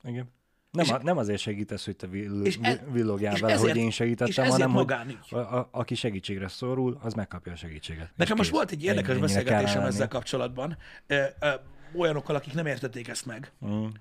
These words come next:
Speaker 2: hogy miért magánügy. Ha adok, adok, ha nem, nem.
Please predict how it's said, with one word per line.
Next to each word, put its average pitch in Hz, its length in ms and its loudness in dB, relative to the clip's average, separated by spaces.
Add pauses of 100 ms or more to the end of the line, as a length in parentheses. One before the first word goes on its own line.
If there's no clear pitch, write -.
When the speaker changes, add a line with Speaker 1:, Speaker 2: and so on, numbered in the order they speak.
(120)
Speaker 2:
hogy 156 140 0
miért 170 180 4
magánügy. 131 540 -4 (1300)
Ha - 100 -2
adok, 190 240 2
adok, 190 220 -2
ha 233 100 -4
nem, 214 140 -4
nem. 185 200 -8